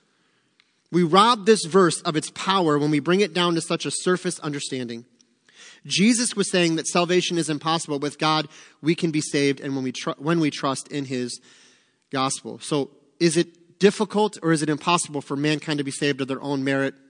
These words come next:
to humble themselves? It's impossible. But with God, all things are possible. Luke chapter eighteen, or Luke chapter nineteen. Look at verse one. I should turn there.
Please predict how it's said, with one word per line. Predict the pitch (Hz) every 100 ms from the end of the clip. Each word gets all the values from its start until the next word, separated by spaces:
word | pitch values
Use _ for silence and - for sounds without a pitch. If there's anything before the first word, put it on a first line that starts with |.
| -
to | 123
humble | 160 151
themselves? | 147 139 - 143 131 -
It's | 135
impossible. | 123 117 117 143 127 135 _ - - - _ _ _ _ _ _ _ _
But | 127
with | 135 -
God, | 196 208 135 127 135
all | 160 165
things | 147 131
are | 120
possible. | 123 117 113 110 110 _ _
Luke | 135 165 -
chapter | - 147 - 147
eighteen, | 147 139 147 123 107 - _ _ _ _ _ _ _ 160
or | 156
Luke | 156 156
chapter | 165 -
nineteen. | 139 139 - 117 113
Look | 147
at | 139
verse | 139 -
one. | 127 110 - _ _ _ _ _ _ _
I | 151
should | 151 131
turn | - 117
there. | 107 107